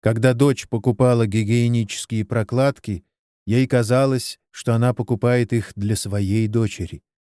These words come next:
А ещё она положила в мамину ванную бумажные конверты и старые газеты, чтобы мама заворачивала в них прокладки и выкидывала. Наверное, когда-то так учила её мама. В который раз она спрашивала себя,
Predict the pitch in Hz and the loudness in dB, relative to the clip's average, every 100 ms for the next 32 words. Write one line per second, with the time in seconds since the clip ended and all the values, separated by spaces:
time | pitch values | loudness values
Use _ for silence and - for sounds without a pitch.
0 | _ _ _ - 113 110 190 180 156 147 | _ _ _ -2 -2 0 0 2 0 0
1 | 139 123 175 156 120 151 156 143 123 143 | 0 0 0 0 0 0 0 0 0 0
2 | 156 151 143 127 123 131 135 160 156 170 | 0 0 0 2 2 2 2 0 0 0
3 | 160 117 107 104 - 98 _ _ - 104 | 0 2 2 0 -2 -6 _ _ -4 -4
4 | - 110 110 127 131 139 101 85 76 85 | -2 0 0 0 0 -2 -2 -6 -8 -12
5 | - _ _ - - 107 95 90 127 143 | -16 _ _ -10 -2 0 0 0 2 2
6 | 123 107 104 104 117 - 107 104 98 104 | 0 0 0 0 -2 -2 -4 -2 -2 -4
7 | - 90 85 87 139 151 - 139 123 131 | -4 -6 -4 -2 -2 -2 -6 -4 -2 -4
8 | - 95 80 69 69 - _ _ _ _ | -4 -6 -6 -8 -10 -14 _ _ _ _
9 | _ _ - 92 139 190 185 180 165 117 | _ _ -6 0 0 2 0 0 -2 -4
10 | 87 113 151 147 135 110 - _ - 117 | -2 -2 -2 -2 -2 -4 -8 _ 0 2
11 | 131 - - - 127 104 - 113 127 123 | 0 -6 -16 -4 -4 -4 -4 -2 0 0
12 | 101 87 101 98 90 87 82 _ _ _ | 0 -2 -2 -2 -4 -4 -8 _ _ _
13 | _ _ _ _ _ _ _ _ _ _ | _ _ _ _ _ _ _ _ _ _
14 | - 127 127 127 123 123 117 - 113 110 | -4 0 2 4 4 2 0 -2 -2 -2
15 | 104 - - 131 127 - 104 98 - 95 | -4 -6 -2 0 -2 -4 -4 -4 -4 -6
16 | 82 80 | -8 -10